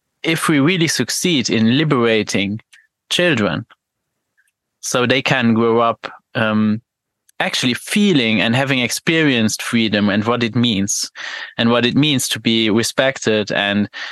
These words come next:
having, uh, consent, that this is actually, like, a liberation movement for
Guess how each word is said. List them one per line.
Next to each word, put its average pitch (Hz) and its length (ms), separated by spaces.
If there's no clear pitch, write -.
having, 107 760
uh, 104 300
consent, 107 680
that 135 240
this 139 180
is 135 140
actually, 123 340
like, 110 420
a 127 60
liberation 113 680
movement 113 480
for - 300